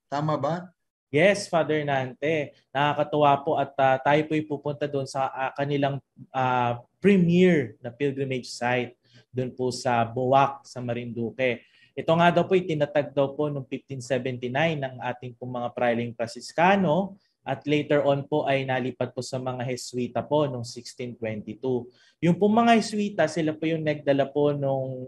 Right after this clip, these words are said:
Speaker 2: imahe po ng Birhen po doon, yung tinatawag po nila na Birhen ng Biglang Awa. At nakakatuwa po at marami pong deboto ito. At, ah, noong nineteen fifty-eight,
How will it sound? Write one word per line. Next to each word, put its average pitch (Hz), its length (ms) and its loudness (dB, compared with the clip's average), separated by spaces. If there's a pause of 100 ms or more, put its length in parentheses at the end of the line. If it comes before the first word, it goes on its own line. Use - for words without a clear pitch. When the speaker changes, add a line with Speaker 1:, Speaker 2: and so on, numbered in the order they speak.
Speaker 2:
imahe 131 480 -2
po 135 240 -2
ng 127 160 -8
Birhen 120 400 -2
po 117 160 -10
doon, 120 480 -4
yung - 80 -20
tinatawag 117 640 -2
po 120 80 -8
nila 120 240 -4
na 113 180 -6 (300)
Birhen 151 560 2
ng 139 160 -2
Biglang 123 480 -6
Awa. 110 400 -4 (320)
At - 240 -6
nakakatuwa 156 720 4
po - 80 -10
at - 80 -16
marami 135 320 0
pong 135 240 -10
deboto 135 400 -2
ito. 151 480 -2 (320)
At, 131 320 -4
ah, 135 360 6 (120)
noong 160 240 -2
nineteen 202 480 0
fifty-eight, 190 720 -2